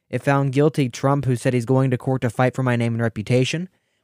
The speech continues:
would have to pay two hundred and fifty million dollars in damages and be banned from doing business in New York State. This is one of four pending lawsuits Trump is facing in New York alone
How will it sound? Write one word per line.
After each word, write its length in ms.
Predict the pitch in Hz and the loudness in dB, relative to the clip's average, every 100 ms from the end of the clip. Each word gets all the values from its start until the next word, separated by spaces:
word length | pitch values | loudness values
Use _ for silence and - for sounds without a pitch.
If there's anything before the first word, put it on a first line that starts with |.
| - | -6
would 80 | 135 | -4
have 140 | 131 | -4
to 80 | 127 | -4
pay 200 | 139 123 | -2 -2
two 160 | - | 0
hundred 220 | 139 127 120 | -2 -2 -2
and 100 | 113 | -2
fifty 260 | 127 123 | -4 -2
million 380 | 117 117 117 113 | -2 -2 -2 -2
dollars 400 | 110 107 110 107 | -2 -2 -2 -4
in 80 | 104 | -6
damages 460 | 101 107 117 151 | -4 -2 -2 -2
and 80 | 147 | -2
be 80 | 117 | -4
banned 440 | 104 120 127 160 | -2 0 0 0
from 200 | - 139 | -2 -2
doing 280 | 131 135 127 | 0 0 -2
business 680 | 110 147 147 110 113 - - _ _ _ _ | 0 2 2 -2 -4 -8 -16 _ _ _ _
in 140 | - 131 | -6 -4
New 60 | |
York 320 | 117 110 110 - | -2 -2 -6 -8
State. 360 | - 151 101 - _ _ _ _ _ _ | -2 -2 -2 -8 _ _ _ _ _ _
This 80 | 127 | -8
is 100 | 123 | -2
one 140 | 123 | -2
of 100 | 120 | -2
four 220 | - 135 | 0 -2
pending 420 | 123 - 156 160 143 | 0 0 0 2 2
lawsuits 560 | 135 131 - 113 110 | 2 0 -2 -4 -6
Trump 300 | - 131 120 | -4 -2 0
is 120 | 117 | -2
facing 380 | - 127 135 139 | 0 0 0 -2
in 100 | 139 | -2
New 60 | 135 | -2
York 320 | 113 110 - | -2 -2 -2
alone 520 | 120 139 131 104 104 | 0 2 2 -2 -6